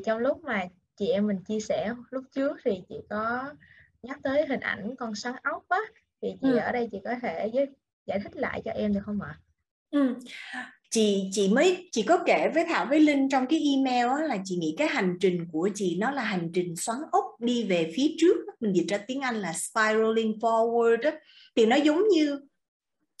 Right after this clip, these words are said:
Speaker 2: giống như cái hình ảnh mà nó không phải là hình tròn mà nó là cái hình xoắn ốc như vậy nè. Thì ví dụ nha, ở tuổi mười tám thì mình hiểu mình tới đây và mình ra quyết định học ngành như vậy. Xong rồi đến cái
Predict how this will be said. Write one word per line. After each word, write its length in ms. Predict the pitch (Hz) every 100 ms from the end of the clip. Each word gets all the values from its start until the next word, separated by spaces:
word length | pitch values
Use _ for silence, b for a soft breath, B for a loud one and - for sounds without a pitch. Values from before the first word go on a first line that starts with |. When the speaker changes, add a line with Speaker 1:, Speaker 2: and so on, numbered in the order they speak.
| - -
Speaker 2:
giống 180 | 277 339
như 80 | 349
cái 100 | 359
hình 180 | 349 220
ảnh 280 | 156 165 302
mà 220 | 247 190 190 B -
nó 100 | 339
không 200 | 392 302
phải 140 | - 226
là 100 | 294
hình 280 | 226 185 -
tròn 300 | 180 151 151 - -
mà 140 | 170
nó 160 | 185 311
là 220 | 277 175
cái 120 | 285
hình 220 | 339 196
xoắn 200 | 170 226 269
ốc 140 | 359 440
như 140 | 277 226
vậy 100 | 190 -
nè. 100 | 160 - b b b _
Thì 400 | - 240 208 185 - -
ví 140 | 339
dụ 120 | 349 196
nha, 240 | 185 240
ở 380 | 240 180 170 202
tuổi 300 | 190 151 220
mười 260 | 311 220 190
tám 260 | 208 247 440 -
thì 100 | 220
mình 200 | 208 208
hiểu 300 | 214 180 240
mình 220 | 349 233 196
tới 120 | 240
đây 320 | 269 262 247
và 60 | 226
mình 200 | 190 185
ra 200 | 196 220
quyết 140 | 294 330
định 180 | 170 165
học 140 | 180 -
ngành 200 | 156 143
như 100 | 185
vậy. 220 | 196 143 - b b b b
Xong 300 | - 240 226
rồi 180 | 214 180 180
đến 220 | 190 277
cái 80 | 403